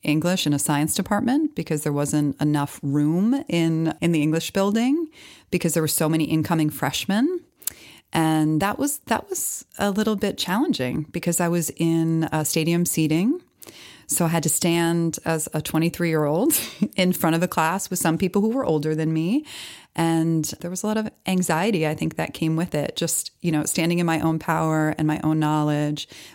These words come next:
but in stadium seating. I don't know that that's the best for interaction and writing. And I think that that's really how people learn the best. Yeah, so that was really, that was challenging for me,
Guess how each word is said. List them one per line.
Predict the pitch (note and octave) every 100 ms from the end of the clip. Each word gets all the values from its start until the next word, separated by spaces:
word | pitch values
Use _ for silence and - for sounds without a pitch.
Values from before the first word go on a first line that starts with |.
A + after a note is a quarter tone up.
| -
but | -
in | E3+
stadium | D#3+ - E3 D3+ D3
seating. | C#3+ C#3+ D3 - - D3+ -
I |
don't | E3+ -
know | E3+
that | E3 E3
that's | D#3+ D3+ -
the | E3+
best | C#3+ D3 -
for | -
interaction | D#3 D3+ D3+ C#3+ - - D3 C#3
and | C#3+ C#3+
writing. | C#3 C#3+ C#3 C#3 -
And | D3+
I | D3+
think | D#3+ D3+
that | D3 -
that's | - - -
really | C#3+ C#3+ D3 - - -
how | E3
people | D3+ - D3+ C#3+ C#3 -
learn | C#3 C3+ C3 C3 C3 C3+
the | - C3
best. | - - - - - - _ _ _ _ -
Yeah, | - -
so | - -
that | D#3+ D3+
was | D#3 -
really, | D3 D3
that | D3+ G3
was | A3+ A#3+
challenging | G3 D#3 D3 D#3
for | D#3 F3
me, | G#3 D4+ D#4